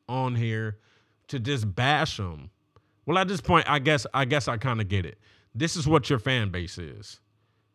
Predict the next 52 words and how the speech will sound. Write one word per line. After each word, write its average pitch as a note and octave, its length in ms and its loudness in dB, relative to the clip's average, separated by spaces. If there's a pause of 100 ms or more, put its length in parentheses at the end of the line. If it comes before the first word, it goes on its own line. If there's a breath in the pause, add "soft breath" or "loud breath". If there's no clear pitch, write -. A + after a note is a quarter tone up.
(200)
'Cause C3+ 180 -2
if C#3+ 120 0
you G3 120 -2
look G3+ 160 2
in F3 80 -2
them E3+ 160 -2
comments, D#3+ 500 0
it's D3+ 140 -6
just D#3+ 180 -4
like, D3 200 0 (180)
it, D3 160 -4
it D#3 240 -4
just E3 240 -4
looks F3+ 200 -4
like D#3 160 2
a A#2+ 80 -2
whole D3+ 220 -2
bunch C#3+ 240 -6
of A2 80 -6
hurt C#3+ 380 -2
men A#2+ 500 0 (520 soft breath)
that C3 140 4
are C3 60 2
just A#2+ 220 0
like, A#2 160 0
"Man, D3+ 300 2
now E3 180 2
I'll A2 80 -2
never D3 320 0
trust C3 320 -2
a B2 40 4
hoe C#3 260 4
again." A#2+ 340 0
Like, G2+ 180 -2
whoa. A#2 640 2 (440 soft breath)
Like, G#2 200 0
all D#3+ 260 8
right. E3+ 360 2
Like, B2+ 180 0
nobody's E3 360 0
telling D#3 220 0
you C#3+ 120 -6
you C#3+ 80 -2
have C3 140 -2
to A2+ 80 -4
date A#2+ 280 -4
these A2+ 280 -4
OnlyFans C#3 800 -4
women, B2+ 420 -2
but G#2+ 240 -4
all C3+ 220 4
right, C#3+ 280 0